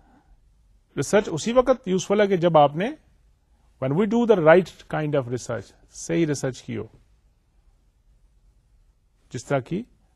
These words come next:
آپ کی ریکوائرمنٹ ہے اس پرٹیکولر پرابلمس کی۔ اور پھر we use the judgment in interpreting and using the results۔ انٹرپریٹیشن،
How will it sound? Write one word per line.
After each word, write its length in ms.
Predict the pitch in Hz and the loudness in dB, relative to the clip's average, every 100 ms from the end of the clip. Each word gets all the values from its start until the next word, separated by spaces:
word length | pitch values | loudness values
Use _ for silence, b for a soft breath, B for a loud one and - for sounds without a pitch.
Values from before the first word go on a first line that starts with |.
| - | -8
آپ 240 | 120 - | -6 -4
کی 100 | 156 | -6
ریکوائرمنٹ 500 | 151 127 117 120 117 | -6 -4 -2 -4 -4
ہے 60 | 123 | -6
اس 320 | 117 - _ | -6 -14 _
پرٹیکولر 340 | 123 113 120 | -10 -10 -12
پرابلمس 400 | 120 110 107 104 | -10 -10 -10 -16
کی۔ 80 | - _ _ _ _ _ _ _ _ _ _ _ _ _ _ _ | -18 _ _ _ _ _ _ _ _ _ _ _ _ _ _ _
اور 120 | 135 | -6
پھر 300 | 123 160 214 302 - _ _ _ _ _ _ _ _ _ _ | -4 2 2 0 -10 _ _ _ _ _ _ _ _ _ _
we 80 | 123 | -6
use 200 | 131 185 | -2 0
the 160 | 202 160 123 | 0 -2 0
judgment 320 | 143 165 202 220 | 0 0 -2 -4
in 140 | 156 | -6
interpreting 640 | 151 170 170 180 175 185 | -6 -6 -6 -6 -4 -6
and 380 | 233 - 135 131 | -8 -10 -6 -4
using 220 | 143 139 | -4 -2
the 200 | 147 135 | -4 -4
results۔ 480 | 120 110 113 95 - - | -6 -4 -6 -6 -16 -14
انٹرپریٹیشن، 760 | 135 139 170 175 190 180 226 | -10 -8 -8 -4 -4 -2 -6